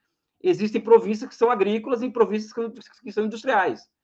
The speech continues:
E que a, e que a, a entrada dessas províncias agrícolas no centro dinâmico da economia chinesa não,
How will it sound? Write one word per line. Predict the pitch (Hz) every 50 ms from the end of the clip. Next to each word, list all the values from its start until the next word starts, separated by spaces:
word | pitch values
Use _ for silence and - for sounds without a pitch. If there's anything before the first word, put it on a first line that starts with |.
| _ _ _ _ _ _ _ _ _ _ _ -
E | - 185 190
que | - - - 220 226
a, | 220 214 208 202 185 175 165 - -
e | 180 180
que | - - - 214 196
a, | 196 190 185 180 170 160 156 147 -
a | - 196
entrada | 220 226 214 214 - 233 247 285 269 262
dessas | 262 233 - 226
províncias | 214 - 202 180 175 214 214 - 208 202
agrícolas | 190 160 156 175 180 175 - - 160 156 160 - -
no | 160 160 156
centro | - - 208 247 262 269 226
dinâmico | 196 190 180 196 220 233 -
da | 180 190
economia | 180 190 180 170 170 180
chinesa | 156 - 156 151 185 208 208 262
não, | 262 247 226